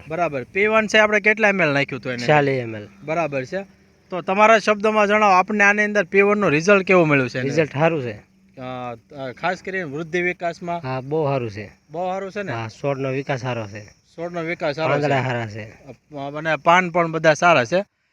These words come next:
Speaker 1: અ, કોઈ જગ્યાએ આપણે પીળો પડતો એવું બતાય છે ને?
Speaker 2: ના, એવો અત્યારે કાંઈ નથી દેખાતો, એકદમ બધો લીલો જ છે.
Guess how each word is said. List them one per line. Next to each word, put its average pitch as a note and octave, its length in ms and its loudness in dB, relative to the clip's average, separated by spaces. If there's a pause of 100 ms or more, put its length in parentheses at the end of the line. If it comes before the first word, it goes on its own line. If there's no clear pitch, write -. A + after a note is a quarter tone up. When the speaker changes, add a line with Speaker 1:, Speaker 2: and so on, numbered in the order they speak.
(180)
Speaker 1:
અ, C#3 260 -2
કોઈ F#3+ 200 6
જગ્યાએ G3+ 240 4
આપણે G3+ 200 0
પીળો F#3+ 320 6
પડતો G3+ 280 -2
એવું G3+ 180 2
બતાય G3 320 0
છે F3+ 80 -10
ને? F#3 60 -6
Speaker 2:
ના, D3+ 200 -2
એવો D3+ 260 2
અત્યારે D3+ 280 2
કાંઈ D3 160 -2
નથી C#3+ 120 -4
દેખાતો, B2 440 -8
એકદમ A#2+ 360 -8
બધો B2 200 -10
લીલો B2 300 -6
જ G#2 40 -14
છે. - 320 -16